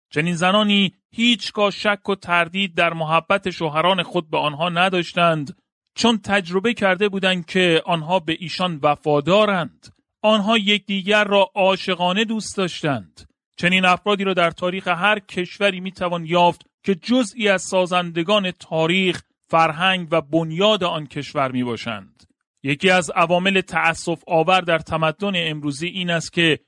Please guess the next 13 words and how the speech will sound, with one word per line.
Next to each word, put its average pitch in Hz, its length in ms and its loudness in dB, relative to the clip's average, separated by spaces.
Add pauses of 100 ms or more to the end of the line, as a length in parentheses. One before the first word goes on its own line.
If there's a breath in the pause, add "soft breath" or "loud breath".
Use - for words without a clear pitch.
(140)
تعداد 202 480 2
چنین 180 400 -6
زنان 175 380 0
و 170 120 0
مردانی 165 920 -2
کمتر 160 480 -2
و 151 60 -2
کمتر 156 520 -4
شده 160 300 -4
است. - 420 -10 (420)
می‌دانم 220 360 2
که 214 160 0
اکنون 208 460 -2